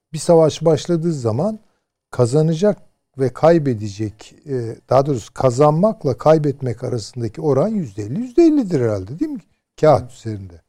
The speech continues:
Ama artık öyle bir savaş yok. Nükleer savaş için bile, paşam söyledi, ikinci atış şansı bile yok. Çünkü her şey hıza doğru ayarlanmış vaziyette.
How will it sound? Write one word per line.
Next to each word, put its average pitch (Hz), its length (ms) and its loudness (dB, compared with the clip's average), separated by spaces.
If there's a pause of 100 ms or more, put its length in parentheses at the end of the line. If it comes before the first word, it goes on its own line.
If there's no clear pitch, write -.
(480)
Ama 127 200 0
artık 147 180 -4
öyle 151 200 2
bir 135 60 -4
savaş 156 480 0
yok. 143 360 -2 (1080)
Nükleer 139 420 2
savaş 170 440 2
için 98 280 -12
bile, 101 300 -8 (160)
paşam 127 400 -6
söyledi, 143 640 0 (440)
ikinci 143 540 -2 (560)
atış - 560 -6 (360)
şansı 107 520 -6
bile 113 180 0
yok. 101 320 -8 (160)
Çünkü 147 440 -4
her 160 280 4
şey 175 400 -4 (800)
hıza 131 640 0 (340)
doğru 98 420 -2 (380)
ayarlanmış 107 760 -2
vaziyette. 113 760 -2